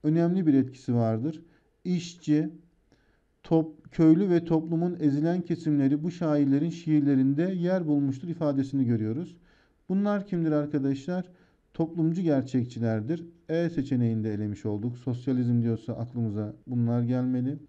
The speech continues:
Dördüncü öncülde ise bin dokuz yüz kırklı yıllara kadar geleneksel şiir anlayışını sürdürmüş ve şiirde aruzu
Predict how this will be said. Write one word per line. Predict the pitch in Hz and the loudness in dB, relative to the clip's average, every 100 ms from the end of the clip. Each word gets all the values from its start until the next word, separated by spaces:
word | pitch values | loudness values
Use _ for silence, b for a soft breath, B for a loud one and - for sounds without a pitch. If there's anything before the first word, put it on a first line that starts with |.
| - 127 | -2 8
Dördüncü | 151 156 175 190 220 | 10 10 4 2 0
öncülde | 185 175 170 170 165 214 | 0 0 0 0 0 -2
ise | - 131 131 - - | -2 -4 -4 -6 0
bin | 135 147 | 2 4
dokuz | 160 226 202 | 2 2 2
yüz | 185 - | 0 -2
kırklı | - 160 196 | -2 -2 -2
yıllara | 196 165 160 185 | -2 2 2 0
kadar | 185 143 131 | -2 0 0
geleneksel | 117 131 151 165 - 170 | 2 2 2 0 -2 -4
şiir | 170 - 175 190 | -4 -6 -4 0
anlayışını | 175 151 139 131 123 127 120 123 - | 2 4 4 4 2 2 2 0 0
sürdürmüş | 151 143 143 156 196 170 | 2 4 4 4 2 0
ve | 151 | -2
şiirde | - 165 165 143 143 | 0 0 0 2 0
aruzu | 147 156 147 | 2 2 2